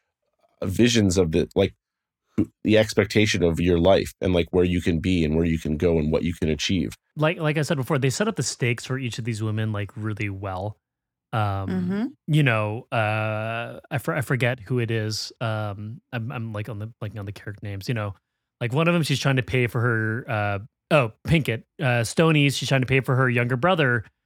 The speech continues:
Speaker 2: to, like, go to
Speaker 3: Mm.
Speaker 2: U C L A, and, like, how she's doing that is, like, she's basically, like, um, you know, offering her body up for sex to, like,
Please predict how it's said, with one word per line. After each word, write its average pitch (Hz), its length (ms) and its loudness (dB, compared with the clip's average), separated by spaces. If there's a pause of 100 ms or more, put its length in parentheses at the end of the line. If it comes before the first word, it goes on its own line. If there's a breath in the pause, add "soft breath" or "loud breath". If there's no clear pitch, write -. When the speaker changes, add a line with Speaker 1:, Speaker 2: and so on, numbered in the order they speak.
(140)
Speaker 2:
to, 135 80 0
like, 117 180 0
go 120 120 2
to 117 60 2
Speaker 3:
Mm. 117 140 0
Speaker 2:
U 127 60 4
C - 180 0
L 123 160 2
A, 113 240 4
and, 113 120 -4
like, 107 220 -4
how 117 180 -4
she's 202 320 0
doing 117 280 2
that 110 300 0
is, 107 140 -4
like, 107 160 -2
she's 104 300 -4 (240)
basically, 117 460 0
like, 107 280 -2 (540)
um, 107 360 -2 (680)
you 139 140 4
know, 104 220 -2
offering 120 380 2
her 113 120 0
body 113 380 0
up 107 120 -4
for 113 100 -4
sex 101 420 -4
to, 110 280 -6
like, 104 220 -6